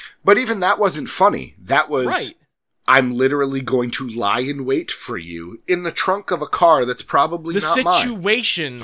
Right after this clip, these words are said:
Speaker 2: was maybe humorous, but he was not necessarily being
Speaker 1: Yeah,
Speaker 2: goofy
Speaker 1: it took
Speaker 2: or
Speaker 1: him a
Speaker 2: cheap.
Speaker 1: while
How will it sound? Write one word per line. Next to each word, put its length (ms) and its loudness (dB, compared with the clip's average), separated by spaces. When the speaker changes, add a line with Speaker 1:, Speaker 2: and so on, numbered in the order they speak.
Speaker 2:
was 260 -10
maybe 280 -10
humorous, 720 -10
but 160 -4
he 400 -10
was 200 -6
not 240 -8
necessarily 560 -8
being 340 -12
Speaker 1:
Yeah, 180 4
Speaker 2:
goofy 160 -4
Speaker 1:
it 80 -2
took 180 2
Speaker 2:
or 40 4
Speaker 1:
him 60 0
a 60 2
Speaker 2:
cheap. 60 2
Speaker 1:
while 640 4